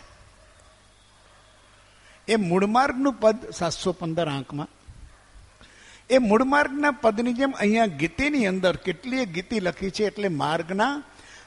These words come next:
જુદી જુદી માર્ગણા હોય છે જૈન દર્શનમાં. એ માર્ગણાઓ અનુસાર અહીંયા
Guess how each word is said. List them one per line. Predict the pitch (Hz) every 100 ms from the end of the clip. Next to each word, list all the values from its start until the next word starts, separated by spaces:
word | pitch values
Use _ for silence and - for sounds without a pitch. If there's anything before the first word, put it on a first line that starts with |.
| - 127
જુદી | 170 233
જુદી | 202 196 247
માર્ગણા | 202 131 131 139 175 170
હોય | 123 120
છે | 110 - - - - _ _ _ _ - - - _ _ -
જૈન | 135 175 180
દર્શનમાં. | 123 123 - 127 110
એ | - 233
માર્ગણાઓ | 190 151 175 202 262 277 247
અનુસાર | 208 226 226 233
અહીંયા | 175 170 233 196 202